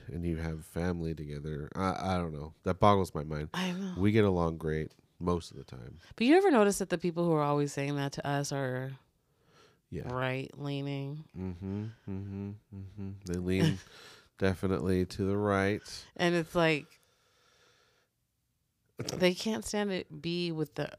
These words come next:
Speaker 2: you know, with themselves, I think. Uh, you know what? That's another day. That's another
Speaker 1: Those, they're,
Speaker 2: story. That's
Speaker 1: yeah.
Speaker 2: another day.
Speaker 1: I th-, well, to tag on to that and then end it, um,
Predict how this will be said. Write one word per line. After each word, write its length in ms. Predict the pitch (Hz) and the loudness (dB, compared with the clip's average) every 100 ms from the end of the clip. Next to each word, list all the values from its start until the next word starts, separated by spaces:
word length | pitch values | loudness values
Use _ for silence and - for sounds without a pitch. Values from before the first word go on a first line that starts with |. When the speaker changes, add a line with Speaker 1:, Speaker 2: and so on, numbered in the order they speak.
| - | -8
Speaker 2:
you 140 | 151 | -4
know, 240 | 151 143 131 | -2 0 -2
with 340 | 117 139 147 | -4 -2 -2
themselves, 560 | 147 139 - 151 160 139 | -2 -4 -4 0 0 0
I 120 | 131 | -6
think. 280 | 143 131 - | -6 -4 2
Uh, 40 | |
you 180 | 220 247 | 4 6
know 140 | 240 | 8
what? 180 | 202 185 | 8 6
That's 200 | 180 165 | 4 0
another 260 | 127 120 101 | -2 -8 -8
day. 220 | 104 110 | -8 -6
That's 220 | 147 165 | -4 -4
another 140 | 90 113 | 4 10
Speaker 1:
Those, 220 | 120 131 | 12 12
they're, 100 | - | 10
Speaker 2:
story. 320 | 117 123 117 | 10 10 10
That's 200 | 220 147 | 6 4
Speaker 1:
yeah. 120 | 110 202 | 6 8
Speaker 2:
another 180 | 104 190 | 8 6
day. 480 | 190 160 147 139 156 | 0 -2 -2 -4 0
Speaker 1:
I 80 | 208 | 0
th-, 100 | 120 | 2
well, 320 | 117 117 113 - _ _ _ - - | 4 6 4 0 _ _ _ -20 -6
to 160 | - 104 | 0 2
tag 300 | - 110 113 | 8 8 8
on 180 | 107 104 | 6 6
to 60 | |
that 260 | 95 90 - | 4 4 2
and 100 | 90 | 0
then 140 | 82 | 0
end 240 | - 87 82 | 0 0 0
it, 220 | 82 - - - - - | 0 -2 -10 -20 -20 -6
um, 420 | 87 80 76 78 | -2 0 -2 -8